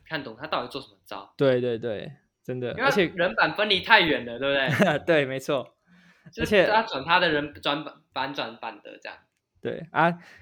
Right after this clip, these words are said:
Speaker 2: 而且他这招其实原本在前面几次的尝试都要做，但是没有做出来，他这次终于做出来，他应该大概试了三四次左右。
Speaker 1: 他试了两次啊，因为不然他，他如果那个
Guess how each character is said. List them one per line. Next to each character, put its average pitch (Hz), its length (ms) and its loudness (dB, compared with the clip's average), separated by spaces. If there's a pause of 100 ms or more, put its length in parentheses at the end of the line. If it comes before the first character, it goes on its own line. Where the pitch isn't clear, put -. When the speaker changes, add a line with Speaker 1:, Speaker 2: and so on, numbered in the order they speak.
(120)
Speaker 2:
而 151 80 0
且 170 140 2
他 170 160 6
这 170 140 -4
招 170 120 6
其 170 160 -4
实 127 380 -4 (200)
原 131 220 0
本 127 240 0
在 139 220 6
前 135 240 -2
面 151 220 -2
几 120 160 -8
次 143 160 -2
的 131 80 2
尝 117 260 -10
试 127 220 -6
都 113 240 0
要 113 160 -2
做， 104 200 -8
但 120 140 -8
是 117 300 -6 (200)
没 123 100 -6
有 113 100 -2
做 117 180 -4
出 - 200 -10
来， - 40 -4
他 92 100 -4
这 120 120 -8
次 120 160 -6
终 107 160 -4
于 101 40 -8
做 101 160 -8
出 - 160 -12
来， - 40 -10
他 139 80 -6
应 156 40 -4
该 170 120 0
大 185 100 4
概 170 160 6
试 160 220 -4
了 127 80 -2
三 127 240 -8
四 120 180 -8
次 - 300 -16
左 - 180 -18
右。 73 240 -16 (1500)
Speaker 1:
他 202 100 -4
试 214 180 -4
了 185 40 0
两 120 240 -2
次 143 220 -8
啊， 110 120 -8
因 143 140 -8
为 180 380 0 (260)
不 180 60 -4
然 165 100 0
他， 160 300 -2
他 165 180 0
如 151 140 -4
果 135 160 -2
那 135 120 -8
个 117 340 -10